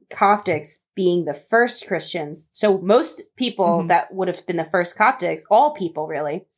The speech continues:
Speaker 1: would have been pagan first. They grew
Speaker 2: Yeah, yeah.
Speaker 1: to accept Christianity.
Speaker 2: Yep.
Speaker 1: And as we know,
Speaker 2: Yes.
Speaker 1: same in Ireland, anyone who was evangelized, they just kinda added
Speaker 2: Mm-hmm.
Speaker 1: Jesus to the list. They didn't really neglect
Speaker 2: Yeah. <laughs>
Speaker 1: what they were doing before.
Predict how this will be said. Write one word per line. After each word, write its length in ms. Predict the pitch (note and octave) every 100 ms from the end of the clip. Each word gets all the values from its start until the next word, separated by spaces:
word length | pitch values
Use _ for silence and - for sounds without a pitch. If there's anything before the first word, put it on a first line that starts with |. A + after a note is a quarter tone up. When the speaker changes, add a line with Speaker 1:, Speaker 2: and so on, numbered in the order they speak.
| _ _ _
Speaker 1:
would 120 | A3
have 60 | G3+
been 120 | E3+
pagan 400 | D#3+ D#3 D#2 - _ _
first. 420 | - - - - _ _ _ _
They 140 | F3 E3
grew 640 | F3+ F3 F#3 G3+ D#3+ B2 -
Speaker 2:
Yeah, 80 |
yeah. 60 | A3+
Speaker 1:
to 80 | F3
accept 460 | C3+ - D#3+ - -
Christianity. 460 | D#3 - C3 G#2
Speaker 2:
Yep. 120 | G3+ - - -
Speaker 1:
And 100 | G#3
as 200 | A3+ A3+
we 60 | A3
know, 420 | A3 F#3 E3+ - _ _
Speaker 2:
Yes. 180 | - F#3
Speaker 1:
same 220 | - G#3+
in 80 | F#3+
Ireland, 500 | F3+ F#3+ F3 D#3 D#3+ -
anyone 400 | G3 A3 G#3+ G#3+
who 180 | G3
was 300 | E3+ E3 E3
evangelized, 880 | F#3 E3+ F3+ G3+ A3+ A#3+ B3+ C4 - _ _ _ _ -
they 120 | A#3+
just 200 | B3 B3+
kinda 260 | A3+ G#3 -
added 320 | E3+ E3+ D#3+
Speaker 2:
Mm-hmm. 60 | D#3
Speaker 1:
Jesus 400 | E3 C#3 C#3 -
to 80 | D3
the 120 | -
list. 400 | G2+ - - - _
They 120 | F#3
didn't 280 | F#3 F#3 F#3
really 260 | F3+ E3+ E3
neglect 640 | D#3+ D#3 D#3 E3+ E3+ -
Speaker 2:
Yeah. 60 | D4
<laughs> 40 | F#3
Speaker 1:
what 120 | G3
they 120 | E3
were 100 | E3+
doing 280 | E3 E3+ E3
before. 480 | D#3 - D3+ F#2+